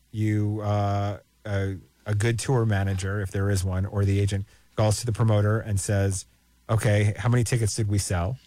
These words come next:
And what do you owe us?" So there's two ways of doing deals. There's a door deal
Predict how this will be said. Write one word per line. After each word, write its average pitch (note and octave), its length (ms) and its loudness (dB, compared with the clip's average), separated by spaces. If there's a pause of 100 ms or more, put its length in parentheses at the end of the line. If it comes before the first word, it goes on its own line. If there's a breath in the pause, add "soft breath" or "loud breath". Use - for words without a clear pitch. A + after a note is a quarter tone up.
(540 soft breath)
And G2 380 4
what G#2+ 100 2
do G#2+ 60 2
you G#2+ 160 2
owe G#2+ 140 2
us?" C#2 160 -6
So G2 300 0
there's G2 220 0 (220)
two C#3+ 180 -2
ways A#2+ 260 2
of G2+ 100 0
doing G#2+ 380 0
deals. F#2 440 -4
There's F#2 320 -4
a F2+ 220 -4
door G#2 360 0
deal G#2+ 380 0